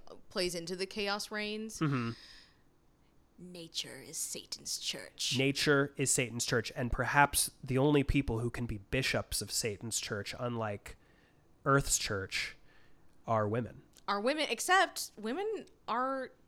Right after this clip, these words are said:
Speaker 1: are, are bad. So we'll, we'll get into the,
Speaker 2: That's
Speaker 1: this,
Speaker 2: what I'm
Speaker 1: this
Speaker 2: saying. They're
Speaker 1: part
Speaker 2: the
Speaker 1: of the movie.
Speaker 2: bishops of Satan's
Speaker 1: Uh, of Sa-,
Speaker 2: church.
Speaker 1: of Sa-, yeah,
Speaker 2: Yeah.
Speaker 1: yeah, yeah. Of bishop-, sure, sure. Um,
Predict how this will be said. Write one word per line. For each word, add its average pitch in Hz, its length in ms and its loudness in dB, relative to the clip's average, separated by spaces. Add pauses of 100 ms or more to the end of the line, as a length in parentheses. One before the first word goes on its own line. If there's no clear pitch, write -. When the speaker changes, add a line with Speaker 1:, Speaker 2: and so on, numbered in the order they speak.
(160)
Speaker 1:
are, 226 280 -4
are 214 140 -2
bad. 208 360 -4
So 294 80 0
we'll, 359 180 0
we'll 554 140 4 (180)
get 302 60 0
into 214 140 -4
the, 262 60 -2
Speaker 2:
That's 214 120 -4
Speaker 1:
this, 143 120 6
Speaker 2:
what 160 80 10
I'm 147 60 8
Speaker 1:
this - 60 4
Speaker 2:
saying. 123 200 6
They're 135 100 8
Speaker 1:
part 139 60 2
Speaker 2:
the - 40 8
Speaker 1:
of 135 60 -2
the - 40 -6
movie. 139 100 6
Speaker 2:
bishops - 420 6
of 113 120 -2
Satan's 117 320 2 (200)
Speaker 1:
Uh, - 20 8
of 220 80 4
Sa-, - 160 4
Speaker 2:
church. - 180 2
Speaker 1:
of 240 80 4
Sa-, - 180 2
yeah, 202 60 -2
Speaker 2:
Yeah. 143 240 6
Speaker 1:
yeah, - 0 - (220)
yeah. 202 60 6
Of 220 100 -2
bishop-, 277 440 2
sure, 180 260 2
sure. 175 360 0 (100)
Um, 208 500 2